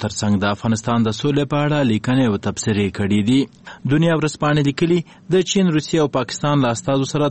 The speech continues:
د خلیلزاد ګډې ناستې کې د بین الافغاني خبرو په پیل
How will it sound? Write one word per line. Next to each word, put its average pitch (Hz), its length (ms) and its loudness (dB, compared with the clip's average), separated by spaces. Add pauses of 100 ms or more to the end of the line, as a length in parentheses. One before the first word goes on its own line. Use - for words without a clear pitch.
د 110 160 -2
خلیلزاد 117 460 0 (120)
ګډې 120 280 2
ناستې 120 400 -2
کې 107 140 0
د 101 140 0
بین 104 180 2
الافغاني 208 540 0
خبرو 107 300 0
په 104 200 -2
پیل 165 220 2